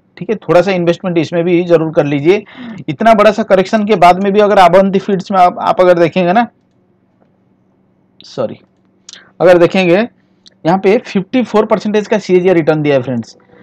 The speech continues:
Stock में किसी भी साल में किसी ने भी invest किया loss में नहीं है। एक साल में invest किया बारह परसेंट सीएजीआर है, अगर तीन साल का investment है फोर्टीन परसेंट सीएजीआर है, अगर five years का investment है ट्वेंटी सेवन परसेंट का सीएजीआर है, अगर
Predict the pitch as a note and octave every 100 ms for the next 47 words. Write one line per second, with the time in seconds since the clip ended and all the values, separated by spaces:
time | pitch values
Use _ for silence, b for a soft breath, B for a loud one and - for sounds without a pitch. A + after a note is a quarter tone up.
0 | b - G3 A3 A#3+ A3 G3+ - B3 A#3+
1 | A3+ A3+ A3+ G#3+ G3 A3 A3 G#3+ G3+ G#3
2 | - G#3+ F#3+ E3 F3 D#3 C#3 C3 E3 F3
3 | G3 F#3+ F#3+ F#3+ F#3 G3+ E3+ D#3 D#3 D3
4 | E3 - D3 C#3+ D3 C#3 C3+ B B B
5 | B B B - F3 G3+ - _ _ _
6 | - G3+ G#3+ G#3+ G#3+ A3 A3 G3+ G#3 G#3+
7 | A3 G#3 - _ E3 D#3 F3+ F3 F3+ E3
8 | E3+ D#3 D#3 D3 C#3 C3 B B B D#3
9 | G3+ F3+ D#3+ F3+ G#3 G#3+ G3+ G#3+ G3+ G3+
10 | G3 G#3+ G3+ F3+ E3+ E3 F3 F3+ F3+ F3
11 | F#3 E3+ F3 D#3+ D#3+ D3 D3 C3+ B2 B
12 | B B D3+ F3+